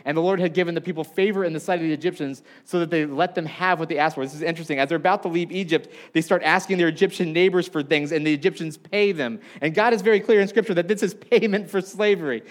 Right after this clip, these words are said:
They are being given wages for their time in Egypt as they walk out of Egypt. Thus, they plunder the Egyptians.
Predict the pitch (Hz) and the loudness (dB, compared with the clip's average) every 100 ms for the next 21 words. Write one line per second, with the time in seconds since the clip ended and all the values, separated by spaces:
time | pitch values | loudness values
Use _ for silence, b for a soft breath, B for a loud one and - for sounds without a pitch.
0 | B B 170 190 175 196 175 160 196 180 | B B 6 6 6 2 0 2 2 2
1 | 170 202 247 214 175 165 165 175 170 170 | 0 2 2 4 4 2 0 0 0 0
2 | 196 196 180 180 196 160 - 147 147 156 | 2 2 2 0 0 0 2 0 0 -2
3 | 165 175 - 175 180 151 139 117 107 _ | 0 0 0 -2 0 -2 -6 -6 -10 _
4 | _ B B B B B 196 208 185 160 | _ B B B B B 2 2 0 -2
5 | - 214 202 190 175 143 170 165 127 107 | 0 -2 0 2 2 2 -2 -2 -8 -8
6 | 98 | -14